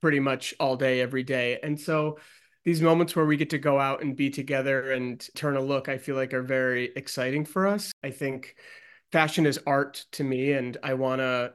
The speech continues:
express myself in that way. And so it's great. It's just a blast. You know, this group really likes to party. And so it was so nice to be included in all of those things. Again, I feel like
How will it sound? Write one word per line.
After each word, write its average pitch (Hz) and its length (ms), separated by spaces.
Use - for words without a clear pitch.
express 135 420
myself 127 460
in 131 160
that 127 240
way. 135 280
And 131 160
so 139 300
it's - 380
great. 294 520
It's 165 180
just 190 240
a 214 80
blast. 151 640
You 143 80
know, 156 320
this 151 160
group 170 340
really 151 220
likes 143 280
to 135 100
party. 143 560
And 127 160
so 127 460
it 160 100
was 160 140
so 170 220
nice 165 280
to 170 100
be 170 200
included 170 460
in 120 380
all 127 160
of 127 120
those 113 260
things. 101 380
Again, 147 360
I 123 80
feel 147 220
like 143 240